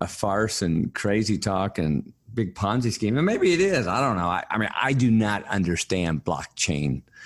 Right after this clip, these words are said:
Uh, I don't understand it, but maybe some of you all do. And look, I don't want your emails explaining blockchain to me. I really don't know. Look, I don't understand how the T V works,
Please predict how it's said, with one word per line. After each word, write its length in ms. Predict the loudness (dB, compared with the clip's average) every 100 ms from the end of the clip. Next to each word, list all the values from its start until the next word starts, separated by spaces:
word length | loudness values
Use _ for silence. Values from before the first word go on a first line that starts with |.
| -20 -20 _
Uh, 400 | -4 -2 0 -2 -6 -14 -20 _ _ -8
I 100 | -2
don't 240 | 0 0 -2
understand 480 | -2 -2 -2 -2 -2
it, 60 |
but 140 | -4 -6 _ -2
maybe 480 | 0 2 0 0 -6
some 200 | -2 2
of 80 | 4
you 200 | 4 4
all 140 | 2 0
do. 420 | 0 0 0 -4 -12 -14 -4
And 300 | -2 0 0
look, 240 | 0 0
I 40 | 0
don't 120 | 0
want 200 | 0 0
your 100 | 0
emails 420 | 0 2 0 0
explaining 420 | -2 -2 -2 0
blockchain 440 | 0 -2 -4 -4 -2
to 100 | -2
me. 300 | 0 -2 -4 -8
I 80 | -4
really 220 | 0 0
don't 160 | 0 -2
know. 360 | -2 -2 -4 -6 -14 -16 -10
Look, 220 | -2 -2 0
I 100 | -2
don't 140 | 0
understand 440 | 0 0 0 0 2
how 80 | 2
the 100 | 0
T 200 | 0 2
V 180 | 2
works, 460 | 2 0 -2 -2 -4